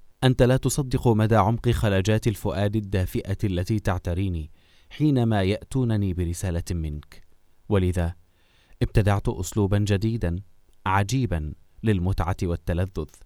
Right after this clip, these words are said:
هو تعذيب النفس بالانتظار. أتلقف رسالتك متلهفا،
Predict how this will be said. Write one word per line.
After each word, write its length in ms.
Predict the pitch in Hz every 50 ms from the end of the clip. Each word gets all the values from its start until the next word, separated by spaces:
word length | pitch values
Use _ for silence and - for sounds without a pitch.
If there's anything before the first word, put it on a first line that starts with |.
| - - _ _ _ _ _ _ - -
هو 160 | 113 107 95
تعذيب 680 | - - 92 76 76 87 82 90 104 113 110 101 101 101
النفس 520 | 98 92 85 82 87 - - - - -
بالانتظار. 680 | 101 87 95 87 85 82 - - 101 82 78 69 - - - - - - _ _ _ - - -
أتلقف 580 | 135 - - 139 165 175 - - 170 - - 151
رسالتك 640 | 135 127 117 - 120 107 95 98 - 110 101 - 101
متلهفا، 800 | 90 90 92 - 90 87 85 80 - 90 82 - 82 69 57